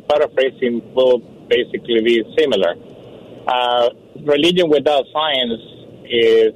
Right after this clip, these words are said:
uh, it, with-, without any use, and science without religion will be, uh, a dead, uh, you know, uh, uh, meaning for, for science.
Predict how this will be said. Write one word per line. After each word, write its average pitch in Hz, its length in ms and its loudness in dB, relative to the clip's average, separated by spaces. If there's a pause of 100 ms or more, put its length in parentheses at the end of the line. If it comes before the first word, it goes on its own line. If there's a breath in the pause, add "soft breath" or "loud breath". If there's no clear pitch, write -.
(160)
uh, 98 480 0 (800)
it, 120 240 -4
with-, 131 240 0
without 127 340 2
any 123 220 -2
use, 123 380 0 (260)
and 113 560 0
science 147 280 -2
without 117 260 0
religion 110 640 0
will 110 220 2
be, 110 400 0 (380)
uh, 98 540 -2
a 104 40 -2
dead, 113 260 2 (140)
uh, 95 300 0 (680)
you 107 120 -4
know, 90 280 -2 (160)
uh, 85 460 0 (1200)
uh, 110 200 0
meaning 131 360 0 (460)
for, 107 240 0
for 113 240 2
science. 92 400 -4